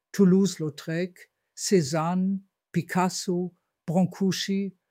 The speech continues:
fünf Jahre bevor die Armory Show Amerika mit der Moderne bekannt macht. Die Fotogalerie wird zum Tor der modernen Malerei und die Fotografen der Secession fühlen sich verraten. Die Bewegung zerfasert.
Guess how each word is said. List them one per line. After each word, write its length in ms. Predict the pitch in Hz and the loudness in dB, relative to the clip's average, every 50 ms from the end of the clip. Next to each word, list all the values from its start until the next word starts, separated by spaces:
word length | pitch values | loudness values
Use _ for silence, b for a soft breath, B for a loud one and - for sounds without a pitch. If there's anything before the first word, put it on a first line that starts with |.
| _ _ - | _ _ -6
fünf 440 | - - 247 262 269 254 - - - | 0 4 6 6 6 4 2 0 0
Jahre 280 | 196 185 196 180 190 170 | 2 2 2 0 0 -2
bevor 380 | 185 175 - - - 202 202 | -2 -4 -4 -4 -2 -2 -2
die 160 | 165 180 - | -2 -2 -4
Armory 500 | - 156 165 175 180 185 180 170 175 170 | -4 -2 -2 0 0 0 0 0 0 -2
Show 340 | - - - - 180 185 - | -2 -4 -4 -2 -2 -2 -2
Amerika 600 | - 139 139 147 156 175 175 185 170 180 - 180 165 | -4 -4 -4 -2 -2 -2 0 -2 -2 -4 -4 -6 -4
mit 220 | 165 160 - - | -4 -6 -6 -6
der 80 | 156 135 | -6 -4
Moderne 540 | 143 143 135 135 156 143 143 160 160 151 | -4 -6 -6 -6 -4 -4 -4 -4 -4 -4
bekannt 520 | 135 170 143 - - 156 139 131 127 131 - | -6 -6 -10 -8 -8 -8 -6 -6 -6 -8 -10
macht. 400 | 135 120 123 - - _ - _ _ _ _ _ _ _ _ _ _ _ _ - | -14 -14 -16 -18 -20 _ -20 _ _ _ _ _ _ _ _ _ _ _ _ -2
Die 100 | - 185 | 0 0
Fotogalerie 960 | - - 220 220 233 226 240 202 175 202 196 196 190 185 156 185 185 190 185 170 | 2 2 2 2 2 2 2 0 2 2 2 4 4 2 2 2 2 2 0 -2
wird 180 | 170 165 - | -4 -6 -6
zum 240 | - - 160 139 - | -6 -6 -6 -6 -6
Tor 260 | - - 180 175 185 | -4 -4 -2 -2 -2
der 140 | 165 180 160 | -2 -2 -2
modernen 500 | 160 156 139 139 160 151 156 160 165 156 | -2 -4 -4 -6 -6 -4 -2 -2 -2 -2
Malerei 720 | 156 151 151 151 147 139 131 139 135 139 147 151 170 165 - _ _ _ _ _ _ _ | -2 -4 -4 -4 -6 -6 -6 -6 -8 -8 -6 -8 -8 -10 -12 _ _ _ _ _ _ _
und 160 | - 196 175 214 | -2 0 2 2
die 60 | 185 | 0
Fotografen 800 | 196 - 196 196 208 190 - - 175 170 170 196 - - 202 175 | 0 0 0 2 2 0 0 0 0 0 0 0 0 0 -2 0
der 120 | 180 170 | -2 -2
Secession 720 | 160 - 170 160 - - - 165 151 - - - 185 170 | -4 -4 -6 -8 -6 -6 -6 -6 -6 -6 -4 -4 -4 -4
fühlen 380 | 175 - - 180 165 165 165 147 | -6 -6 -4 -4 -2 -2 -4 -4
sich 180 | 139 165 139 - | -6 -8 -10 -8
verraten. 800 | - 165 147 127 139 131 127 135 135 - - 143 135 131 _ _ _ _ _ _ _ _ - | -8 -8 -8 -8 -8 -8 -10 -10 -12 -12 -12 -12 -12 -12 _ _ _ _ _ _ _ _ 0
Die 80 | 196 175 | 2 4
Bewegung 580 | 196 196 165 143 190 196 180 190 180 175 156 | 4 4 4 6 6 4 4 2 0 0 -2
zerfasert. 1040 | - - - 160 139 - - 175 147 143 147 156 143 - 175 180 160 170 - - | -4 -4 -4 -4 -4 -6 -6 -4 -4 -4 -4 -8 -8 -8 -8 -8 -8 -10 -14 -20